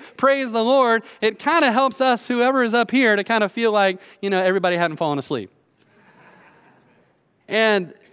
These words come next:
just to make sure that the story of Eutychus has not repeated itself here today, I want us to end that way. If you're still awake right now,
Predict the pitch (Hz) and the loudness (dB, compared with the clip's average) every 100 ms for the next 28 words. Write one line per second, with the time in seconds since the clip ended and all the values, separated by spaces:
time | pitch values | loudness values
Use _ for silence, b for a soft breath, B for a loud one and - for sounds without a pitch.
0 | _ 160 311 330 320 269 240 202 - 277 | _ -4 -2 0 0 0 -2 -4 -2 2
1 | 240 170 165 160 160 160 - 175 156 156 | 2 2 0 -2 -4 -6 -2 0 0 0
2 | 151 151 147 131 139 165 143 135 151 139 | -4 -2 -4 -2 -4 -4 -6 -4 -4 -4
3 | 131 151 131 117 - 123 107 104 - 139 | -4 -4 -4 -4 -6 -6 -6 -8 -12 -6
4 | 127 117 110 120 247 247 - 165 180 160 | -6 -4 -4 -2 -2 -4 -6 -4 -2 0
5 | 135 143 147 147 131 120 120 254 - - | -2 -4 -4 -2 -2 -4 -2 -4 -4 -2
6 | 269 302 214 147 202 147 180 135 147 | -2 0 -2 -2 -4 -6 -4 -4 -8